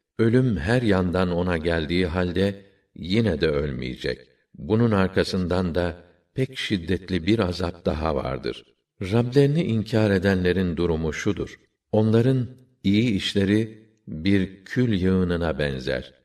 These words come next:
Fırtınalı bir günde rüzgar onu şiddetle savurmaktadır. Kazandıklarından hiçbir şeyi ellerinde tutamıyorlar. İşte asıl kayıp, asıl sapıklık budur.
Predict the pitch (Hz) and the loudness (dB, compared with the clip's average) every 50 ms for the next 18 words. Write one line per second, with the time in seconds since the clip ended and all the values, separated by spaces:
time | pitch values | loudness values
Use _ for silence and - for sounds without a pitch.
0 | _ _ _ - - 110 95 - - 101 95 95 92 110 120 107 98 95 87 85 | _ _ _ -4 -2 -2 -2 0 0 0 0 2 4 4 2 4 4 2 0 0
1 | 90 90 87 82 87 90 92 92 92 90 92 92 - _ - - 82 101 104 95 | -2 -4 -2 0 2 2 2 2 -2 -6 -20 -20 -20 _ -12 -4 0 0 0 0
2 | 90 92 101 98 101 101 - 101 101 104 104 107 107 101 98 - - - 107 95 | 2 0 0 2 2 0 -2 -4 -4 -2 0 0 0 0 -2 -4 -6 -4 -4 -2
3 | 90 98 117 113 113 - 90 85 - - 87 78 73 80 76 67 69 67 67 - | 0 2 0 0 0 -4 -6 -6 -4 -4 -2 -2 -2 -2 -2 -4 -6 -8 -8 -6
4 | - 71 64 - - - - _ _ _ _ _ _ - - 95 90 90 98 98 | -6 -6 -4 -4 -8 -10 -12 _ _ _ _ _ _ -8 -6 -4 -2 0 0 0
5 | 95 92 92 92 95 92 95 92 92 92 87 95 92 90 78 71 90 92 - - | 0 0 -2 -2 -2 0 0 2 2 2 2 2 0 0 0 -2 -4 -4 -4 -4
6 | - 127 135 135 - - 104 98 95 98 101 101 101 - - - _ _ - 104 | -4 -2 -2 -2 -2 -2 0 0 2 2 2 0 -2 -6 -14 -20 _ _ -2 -2
7 | 101 92 90 90 85 87 80 76 80 78 - 90 82 - 92 80 76 73 71 64 | 0 2 2 0 0 0 -2 -2 -4 -4 -4 -6 -6 -4 -6 -6 -4 -4 -4 -4
8 | 64 60 60 65 62 64 - _ _ _ _ _ _ _ - 95 - - - - | -4 -4 -4 -6 -8 -8 -12 _ _ _ _ _ _ _ -8 -8 -8 -6 -2 -2
9 | 101 90 92 - - - - 117 120 - - - 110 101 - - 95 90 90 92 | -2 -2 -2 -4 -10 -10 -4 -4 -4 -2 -2 0 0 -2 -2 -2 -2 0 2 2
10 | 98 92 95 - - _ _ _ _ _ - 127 123 - - 120 107 - - 98 | 2 0 -2 -12 -20 _ _ _ _ _ -4 -4 -2 0 0 0 0 0 -2 -4
11 | - - 104 90 - 95 90 90 92 - - 87 101 - - - | -4 0 0 -2 -2 -2 -4 -4 -4 -4 -4 -2 -2 -2 -2 -4